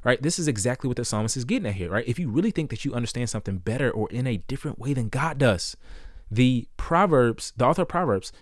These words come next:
is calling you to trust what he says over what you think, right? He's calling to you to trust what God says over what you think. God deals in the realm of certainty. <laughs> God deals in the realm of certainty, fam, right? As the old heads in my family used to say, you know, "I ain't gonna tell you nothing wrong." Like, God ain't gonna tell us nothing wrong,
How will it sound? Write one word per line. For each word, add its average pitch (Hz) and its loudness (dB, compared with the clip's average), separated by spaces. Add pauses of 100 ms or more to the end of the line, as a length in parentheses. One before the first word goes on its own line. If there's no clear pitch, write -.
(100)
is 131 -2
calling 170 -2
you 120 -2
to - -8
trust - -4
what 120 -6
he 254 2
says 104 4
over 113 0
what 110 -2
you 107 0
think, - -10 (320)
right? 113 -2 (120)
He's - 6
calling 190 2
to 196 0
you 170 0
to - -2
trust - 0
what 113 -2
God 220 2
says 113 2 (160)
over 139 4
what 143 2
you 139 2
think. 254 0
God 170 0
deals 190 4
in 160 2
the 151 4
realm 180 2
of - -2
certainty. 185 4 (260)
<laughs> - 2
God 208 4
deals 196 12
in 175 8
the 160 6
realm 156 6
of 107 -2
certainty, 147 4
fam, 110 2 (260)
right? 131 8
As 165 4
the 151 6
old 175 10
heads 160 8
in 135 2
my 123 2
family 151 2
used 117 0
to 117 -4
say, 113 4 (320)
you 147 4
know, 98 4 (300)
"I 175 4
ain't 185 6
gonna 156 4
tell 180 4
you 160 4
nothing 117 2
wrong." 110 4
Like, 151 4
God 175 2
ain't 220 2
gonna 196 2
tell 202 0
us 170 0
nothing 170 -2
wrong, 196 2